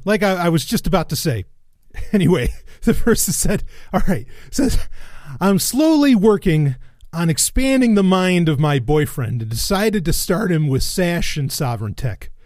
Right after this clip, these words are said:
Sash, of course, being Sex and Science Hour, which I do with the lovely and hyper-intelligent, whoo, Doctor Stephanie Murphy, baby. <laughs> Uh, said, "I show him pics of Brian and Stephanie, and he says, 'Wow, he looks huge, and I love how he swears.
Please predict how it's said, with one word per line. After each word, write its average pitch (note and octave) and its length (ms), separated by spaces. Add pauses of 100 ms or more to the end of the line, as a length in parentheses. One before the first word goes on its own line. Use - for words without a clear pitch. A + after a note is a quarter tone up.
(120)
Sash, - 340
of - 60
course, - 240
being C3 360
Sex - 300
and B2+ 100
Science F#3+ 360
Hour, E3 220
which C#3+ 220
I C#3 100
do A3+ 160
with G#3 120
the D#3 100
lovely D3 320
and C3 80
hyper-intelligent, C#3 720 (200)
whoo, F#4 140 (220)
Doctor F#3 400
Stephanie C#3 400
Murphy, C#3 260
baby. A#2 280 (280)
<laughs> - 520 (720)
Uh, E3 160 (380)
said, F3+ 160
"I F#3 120
show C#4 320
him A#3+ 120
pics - 360
of D3+ 200
Brian G#3 360
and F3 140
Stephanie, A3 480
and F3+ 80
he D3+ 60
says, D3 320 (180)
'Wow, A#2+ 680 (500)
he D#4+ 200
looks F3 340
huge, D#3 520 (160)
and F3 100
I D3+ 100
love F3 320
how D#3 180
he C#3+ 100
swears. C#3 640